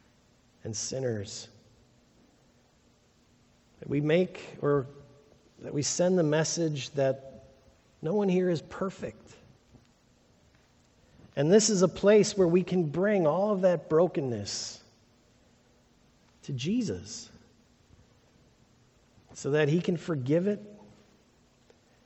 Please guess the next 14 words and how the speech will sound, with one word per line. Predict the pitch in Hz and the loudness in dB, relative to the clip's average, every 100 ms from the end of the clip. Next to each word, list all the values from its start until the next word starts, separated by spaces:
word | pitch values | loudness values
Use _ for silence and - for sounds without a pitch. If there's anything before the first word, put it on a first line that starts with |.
| _ _ 139 | _ _ -2
and | 147 | 0
he | 220 | 2
can | 214 156 | 2 0
fill | - 185 220 208 | -2 4 6 6
our | 170 165 | 6 6
lives | 147 151 175 185 190 175 143 - - | 6 6 6 6 4 4 -2 -6 -2
with | 143 139 | -2 0
the | 135 | 0
love | 127 147 180 202 170 | 2 2 4 2 2
that | 143 135 - | 0 -2 -2
each | 202 226 - - - - | 0 0 0 -6 -8 -12
one | 147 147 170 175 | -6 -2 0 2
of | 160 | 2
us | 156 151 - | 0 0 -4